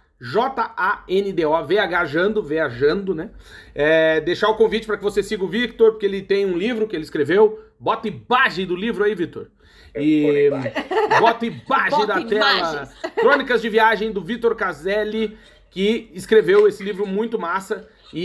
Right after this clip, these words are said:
Speaker 1: E queria te agradecer, obrigado, meu querido. Foi um prazer te conhecer lá em Lisboa. A gente tava na correria, mas já fez o
Speaker 2: Foi.
Speaker 1: contato, foi muito massa. E queria te agradecer pela disponibilidade, pelo teu tempo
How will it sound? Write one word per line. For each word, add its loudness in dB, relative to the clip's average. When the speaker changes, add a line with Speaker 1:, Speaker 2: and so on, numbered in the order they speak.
Speaker 1:
E 0
queria -2
te 0
agradecer, 2
obrigado, 0
meu -2
querido. -6
Foi 0
um 0
prazer 4
te -16
conhecer 2
lá 0
em -4
Lisboa. 0
A 2
gente -6
tava 0
na -2
correria, 2
mas 0
já 2
fez 4
o 0
Speaker 2:
Foi. -2
Speaker 1:
contato, 2
foi -2
muito -4
massa. -2
E -10
queria 4
te 0
agradecer 4
pela 0
disponibilidade, -2
pelo -2
teu 4
tempo 0